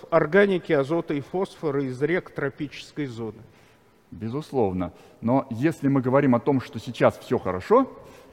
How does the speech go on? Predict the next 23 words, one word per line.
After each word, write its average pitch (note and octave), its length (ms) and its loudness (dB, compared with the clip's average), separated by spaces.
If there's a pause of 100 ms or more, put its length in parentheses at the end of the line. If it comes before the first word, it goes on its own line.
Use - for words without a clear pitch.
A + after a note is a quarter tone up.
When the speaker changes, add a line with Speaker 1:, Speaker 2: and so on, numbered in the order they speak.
Speaker 2:
то D3 360 6
вы E3+ 320 2
меня B2 340 2
убедили, C3 380 2
что - 180 -8
всё D#3+ 180 -4
сейчас A#2 300 -4
нехорошо, A#2+ 680 -2
да? A#2 260 -2 (380)
Но C3 460 4
я D3+ 140 8
не F#3+ 100 0
говорю E3 260 4
о F3 60 4
том, D#3+ 120 -2
что C#3+ 140 -8
всё C#3+ 160 -2
хорошо. C3 320 0
Я G#2+ 60 2
говорю A#2+ 240 2
о A#2 40 4
том, A3 200 2
что - 280 2